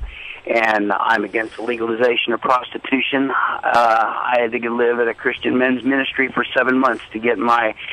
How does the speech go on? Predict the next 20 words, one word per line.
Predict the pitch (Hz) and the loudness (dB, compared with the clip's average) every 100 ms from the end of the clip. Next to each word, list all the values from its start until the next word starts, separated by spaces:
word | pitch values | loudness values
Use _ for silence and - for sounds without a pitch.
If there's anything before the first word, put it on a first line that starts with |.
| - - - | -12 -12 -6
head | - 165 | 0 2
out | 156 135 | 2 2
of | 123 | 2
my | 120 | 2
you-know-where | 123 131 123 120 117 120 139 | 2 2 2 2 2 2 0
and | 123 120 | 0 0
my | 113 - | 0 -2
feet | - 160 135 - | -2 -2 -2 -2
on | 120 117 | 0 2
the | 110 | 2
ground, | 110 113 117 117 110 - - - - | 2 2 2 0 -4 -12 -14 -12 -8
uh, | - 117 113 110 110 | 0 2 4 2 0
after | 127 131 - 123 117 113 | 0 0 2 2 4 2
I | 113 117 | 2 -2
came | - 123 120 113 | 0 0 0 0
to | 110 | 0
realize | 113 120 120 113 110 - - | 2 4 4 2 0 -6 -10
how | - 110 110 113 107 104 - _ 95 | -4 0 2 4 2 -2 -14 _ -6
messed | 120 113 - | -4 -4 -4
up | 120 | -6